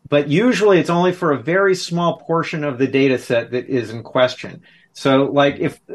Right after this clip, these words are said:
for instance, uh, we have these, uh, New Year's Day registrations, and they've got an explanation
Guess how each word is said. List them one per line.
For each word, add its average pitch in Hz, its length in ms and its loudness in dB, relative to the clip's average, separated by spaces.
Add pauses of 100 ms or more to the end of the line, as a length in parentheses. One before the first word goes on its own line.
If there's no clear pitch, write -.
for 185 140 0
instance, 175 520 -2
uh, 139 540 0 (180)
we 156 160 0
have 165 240 2
these, 151 320 0
uh, 151 140 2
New 135 120 0
Year's 147 240 0
Day 139 180 2
registrations, 120 760 -6
and 120 80 -10
they've 151 120 -2
got 165 200 4
an 147 80 0
explanation 139 880 -2